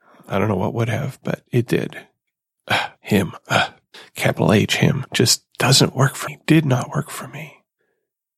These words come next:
which is just where I was. It was in, still in the rigidity of my unbelief, the rigidity of my disbelief that I was not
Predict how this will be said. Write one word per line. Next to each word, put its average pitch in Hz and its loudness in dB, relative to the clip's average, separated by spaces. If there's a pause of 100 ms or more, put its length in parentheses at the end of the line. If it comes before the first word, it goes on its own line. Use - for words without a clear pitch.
(160)
which 151 4
is 156 4
just - 4 (160)
where 147 6
I 160 6
was. - 0 (680)
It 127 2
was 131 4 (260)
in, 135 6 (300)
still 156 4
in 135 4
the 127 6
rigidity 139 4
of 120 2
my 117 2 (180)
unbelief, 120 2 (300)
the - -10
rigidity 117 2
of 117 0
my 113 2
disbelief 117 -2
that - 0 (400)
I 131 4
was 147 6
not 113 2